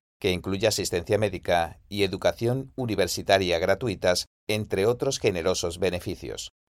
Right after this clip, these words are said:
Los suecos reciben cuatrocientos ochenta días de licencia por paternidad paga cuando nace o se adopta un niño.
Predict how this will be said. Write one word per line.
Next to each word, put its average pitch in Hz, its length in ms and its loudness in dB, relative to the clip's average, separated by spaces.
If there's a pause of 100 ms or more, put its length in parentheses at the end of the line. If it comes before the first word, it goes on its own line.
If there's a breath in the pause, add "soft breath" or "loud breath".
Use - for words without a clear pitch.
(180)
Los 90 160 0
suecos 98 540 2
reciben 107 500 -4
cuatrocientos 117 800 0
ochenta 117 420 0
días 117 320 2
de 117 120 4
licencia 101 500 0
por 110 220 4
paternidad 90 800 2
paga 90 380 6 (200)
cuando 95 300 4
nace 120 340 4
o 123 40 -2
se 117 120 4
adopta 90 420 4
un 90 160 0
niño. 85 400 -6